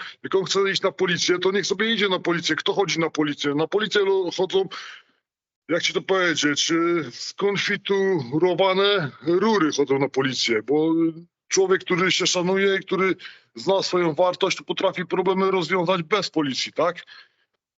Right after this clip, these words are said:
I teraz, y, co? No, zachowałem się nieprzypisowo, y, na całe, na całe szczęście, y, nie zrobiłem, y, krzywdy, a nawet jakbym zrobił tą krzywdę, to bym się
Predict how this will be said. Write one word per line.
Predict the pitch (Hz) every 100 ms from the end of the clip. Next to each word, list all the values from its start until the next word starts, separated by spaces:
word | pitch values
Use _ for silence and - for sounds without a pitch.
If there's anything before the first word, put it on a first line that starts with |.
| -
I | 147
teraz, | 180 180 180 170
y, | 185 185 160
co? | - 185 160
No, | 175 180 175
zachowałem | 185 190 196 208 190
się | 185
nieprzypisowo, | 185 190 - - - 190 185 202 - - _ _ _ _ 160
y, | 165 170 170 170 170
na | 185 190
całe, | 202 202 190
na | 175 170
całe | 196 202 180
szczęście, | - - 190 160 - 160 180 151 - _ -
y, | 147 151 151
nie | 165
zrobiłem, | 160 180 180 190 185 175
y, | 175 165 165 151
krzywdy, | - - 160 139 160 180 156 - _ _ -
a | 160
nawet | 196 202
jakbym | 185 175 180
zrobił | 190 165
tą | 156
krzywdę, | 147 160 139 180 180 - - - - _ _ -
to | 160
bym | 190
się | -